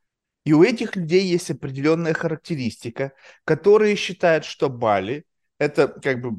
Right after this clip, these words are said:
б-, best place to be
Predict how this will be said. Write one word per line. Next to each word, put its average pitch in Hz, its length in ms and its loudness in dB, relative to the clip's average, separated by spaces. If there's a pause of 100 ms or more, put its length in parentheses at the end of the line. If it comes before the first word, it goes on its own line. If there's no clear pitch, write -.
(440)
б-, 127 380 0
best 170 400 2
place 147 320 0 (100)
to 151 80 -6
be 110 500 -4